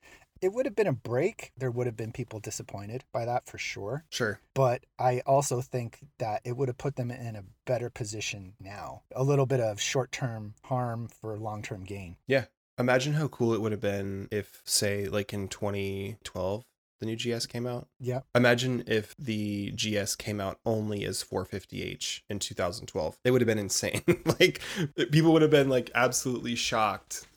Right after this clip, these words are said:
Speaker 2: Lexus never ran a marketing campaign for the G S four fifty H. Never.
Speaker 1: A sing-,
Speaker 2: And,
Speaker 1: never,
Speaker 2: and
Speaker 1: not a single one.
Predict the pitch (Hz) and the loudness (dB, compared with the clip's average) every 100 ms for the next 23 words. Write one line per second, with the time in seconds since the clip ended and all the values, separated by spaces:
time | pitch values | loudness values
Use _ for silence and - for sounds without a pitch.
0 | - 120 123 151 - 113 113 110 101 107 | 0 0 0 -2 -2 0 0 0 0 -2
1 | 101 90 - 101 107 - - - 107 - | -2 -4 -4 -6 -8 -8 -10 -8 -10 -10
2 | 104 - - - - - 104 - - - | -10 -6 -4 -4 -6 -8 -10 -8 -8 -6
3 | - - _ - 101 98 92 - 123 - | -8 -10 _ -4 -2 -2 -4 -6 -4 2
4 | 123 117 135 139 120 117 147 143 135 151 | 4 4 2 2 4 4 4 4 2 2
5 | 131 123 98 | 2 0 -4